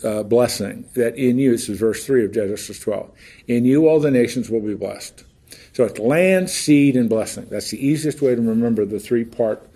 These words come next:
The other thing about the Abrahamic covenant is it is unilateral and it's unconditional. It is not dependent on Abram's obedience.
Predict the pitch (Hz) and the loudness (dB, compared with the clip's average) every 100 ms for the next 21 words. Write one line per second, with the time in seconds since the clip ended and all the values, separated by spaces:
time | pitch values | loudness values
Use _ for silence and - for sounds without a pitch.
0 | - - _ _ - 139 113 - 208 254 | -20 -20 _ _ -12 -6 -6 0 0 2
1 | - 196 143 139 131 135 135 127 123 107 | 2 2 4 2 0 -2 0 0 -2 -4
2 | - 151 139 98 98 131 120 127 123 101 | -2 0 0 -2 -2 -2 2 2 2 0
3 | 101 135 190 208 131 120 120 131 196 - | 0 2 4 4 4 4 4 2 0 -10
4 | _ _ _ _ _ - 117 113 127 123 | _ _ _ _ _ -4 -2 4 4 4
5 | 117 113 - - - _ _ _ _ _ | 2 0 -2 -12 -20 _ _ _ _ _
6 | _ _ _ _ _ _ _ _ _ _ | _ _ _ _ _ _ _ _ _ _
7 | _ _ _ _ - 127 117 139 147 190 | _ _ _ _ 0 2 2 0 0 0
8 | 165 151 185 - 202 214 135 117 135 127 | 0 4 4 4 2 4 4 2 0 2
9 | 135 135 131 113 104 131 135 - - - | 2 2 0 0 2 2 2 0 -12 -20